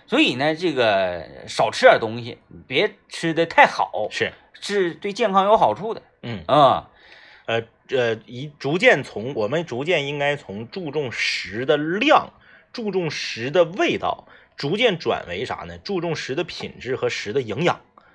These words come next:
Speaker 2: 啊，这个其实是很难转变的。
Speaker 1: 挺难。
Speaker 2: 呃，就是你，我之前看一
Speaker 1: 因为健康的东西都难吃。
Speaker 2: 啊，对，我之前看一个节目啊，一个这个川菜大师，
Speaker 1: 嗯。
Speaker 2: 就是评价现在的川菜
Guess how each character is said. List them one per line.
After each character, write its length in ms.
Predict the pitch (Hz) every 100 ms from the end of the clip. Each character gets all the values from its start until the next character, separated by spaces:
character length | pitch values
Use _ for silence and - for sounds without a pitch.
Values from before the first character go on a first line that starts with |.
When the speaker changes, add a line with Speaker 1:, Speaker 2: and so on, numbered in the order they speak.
| _ _
Speaker 2:
啊， 160 | 113 107
这 180 | - 247
个 100 | 143
其 240 | - 147
实 160 | 147 139
是 460 | 160 156 92 -
很 160 | - 98
难 180 | 104 185
转 200 | 147 -
变 300 | 117 113 87
的。 60 | -
Speaker 1:
挺 120 | 143
难。 300 | 127 131 - -
Speaker 2:
呃， 200 | 110 101
就 100 | 170
是 160 | 175
你， 680 | 156 107 98 92 92 90 85 _ _ -
我 140 | 117
之 100 | 113 -
前 440 | 82 87 113 123
看 120 | - 156
一 20 |
Speaker 1:
因 0 |
为 60 |
健 180 | 214 220
康 140 | 175 170
的 40 |
东 140 | 160
西 60 | 165
都 100 | 165
难 180 | 139 120
吃。 200 | - 110 - _ -
Speaker 2:
啊， 80 | -
对， 340 | 123 101 78 - - -
我 80 | 110
之 100 | 139
前 140 | 165 160
看 240 | - 131
一 60 | 120
个 60 |
节 180 | - 80
目 160 | 95 104
啊， 220 | 92 73 -
一 200 | 107 139
个 140 | 151
这 100 | 110
个 160 | 95 -
川 380 | - - 180 170
菜 220 | - 135
大 240 | - 131
师， 420 | - - 98 90 -
Speaker 1:
嗯。 320 | 120 120 98 82 -
Speaker 2:
就 180 | 127 107
是 240 | 107 95
评 320 | - - 95
价 180 | 131 131
现 300 | - 175 131
在 160 | 151 107
的 100 | 87
川 280 | - 107
菜 180 | 104 110